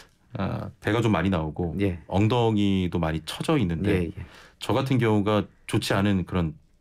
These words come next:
Speaker 1: 대표 주자겠군요.
Speaker 2: 죄송하지만 좋지 않은 상당히 사례입니다. 특히 현대인들은
Speaker 1: 예.
Speaker 2: 그래도 그 전에는 저희들이 많이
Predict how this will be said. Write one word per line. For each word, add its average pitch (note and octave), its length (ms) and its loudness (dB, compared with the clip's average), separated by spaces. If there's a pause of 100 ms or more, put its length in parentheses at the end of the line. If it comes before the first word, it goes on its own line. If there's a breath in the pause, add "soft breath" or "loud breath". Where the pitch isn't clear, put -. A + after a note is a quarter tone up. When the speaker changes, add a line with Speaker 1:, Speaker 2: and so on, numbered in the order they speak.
(460 soft breath)
Speaker 1:
대표 B2+ 380 2
주자겠군요. D#2 540 -4 (720 soft breath)
Speaker 2:
죄송하지만 C3 960 0
좋지 B2+ 360 -2
않은 A#2+ 280 2
상당히 A#2+ 520 0
사례입니다. A2+ 720 0
특히 D3 420 -2
현대인들은 C#3+ 880 2
Speaker 1:
예. - 40 -20 (640 loud breath)
Speaker 2:
그래도 D#3 720 2 (100)
그 C3+ 220 0
전에는 B2+ 760 0 (340 soft breath)
저희들이 C#3 560 2
많이 C3+ 560 2